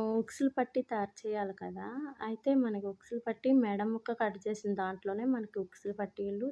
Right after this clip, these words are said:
తాడు పట్టి వచ్చేస్తుంది. దాన్ని కూడా మనం కొలత ప్రకారంగా కట్ చేసుకోవచ్చు. నేను అంచనా ప్రకారం తీసుకున్నాను. తర్వాత ఉక్సులు పట్టి పెట్టి మనం కట్ చేసుకుని దాన్ని పెట్టి కొలత పెట్టి మనం అయితే తాళ్ళు పట్టి ఉక్సులు పట్టి కూడా రెండు తీసేసుకుంటున్నాం.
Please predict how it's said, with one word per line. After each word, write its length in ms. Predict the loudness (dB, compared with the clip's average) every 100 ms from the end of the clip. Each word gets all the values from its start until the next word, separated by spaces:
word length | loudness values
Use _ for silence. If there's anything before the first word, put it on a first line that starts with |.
| -4
తాడు 280 | -4 -4 -6
పట్టి 280 | -8 -4 -4
వచ్చేస్తుంది. 680 | -4 -6 -12 -10 -8 -8 -10 _ _ _ _ _ -2
దాన్ని 320 | 0 0 0
కూడా 240 | -2 0
మనం 320 | 0 0 -2 -4
కొలత 320 | -2 -2 -2 -4
ప్రకారంగా 600 | -4 -2 -2 -2 -2 -2
కట్ 260 | -2 -4 -4
చేసుకోవచ్చు. 720 | -8 -8 -8 -4 -4 -6 -12 -14 _ _ _ _ 0
నేను 340 | 2 4 2
అంచనా 320 | 2 -2 -2
ప్రకారం 420 | 0 0 0 0 0
తీసుకున్నాను. 560 | -4 -6 -4 -2 0 0
తర్వాత 340 | 2 2 2 -2
ఉక్సులు 340 | -4 -6 -6 -4
పట్టి 300 | -4 -2 -4
పెట్టి 340 | -2 -2 2
మనం 240 | 4 2 -2
కట్ 260 | -4 -6 -6
చేసుకుని 360 | -8 -4 -2 0
దాన్ని 240 | 0 -2
పెట్టి 320 | -4 -4 -2
కొలత 340 | 0 0 -2 -6
పెట్టి 280 | -10 -4 0 2
మనం 240 | 2 0
అయితే 240 | -2 -4 -4 -2
తాళ్ళు 320 | -2 -2 -2
పట్టి 380 | -4 -4 0 2
ఉక్సులు 340 | 2 0 -4
పట్టి 220 | -2 -4 -4
కూడా 220 | -2 0
రెండు 360 | 0 -2 0 -2 -2 -8 _ _ _ _
తీసేసుకుంటున్నాం. 880 | -4 -2 -6 -6 -6 -4 -4 -4